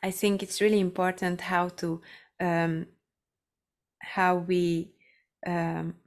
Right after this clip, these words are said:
you know, say things, how we use our words,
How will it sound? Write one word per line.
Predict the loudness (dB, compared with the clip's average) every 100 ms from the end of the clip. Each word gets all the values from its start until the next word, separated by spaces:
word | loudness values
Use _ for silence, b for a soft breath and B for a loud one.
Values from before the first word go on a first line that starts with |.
| _ _ _ _ _ _ _ -8
you | -2
know, | -2 -2 -4 -8 -12 _ _ _
say | -4 2 4 4 0 -6 _ _ -2
things, | 0 2 0 -6 -12 B B B B B _
how | 0 4
we | 4
use | 4 2 2
our | 2 2
words, | 0 0 -2 -4 -10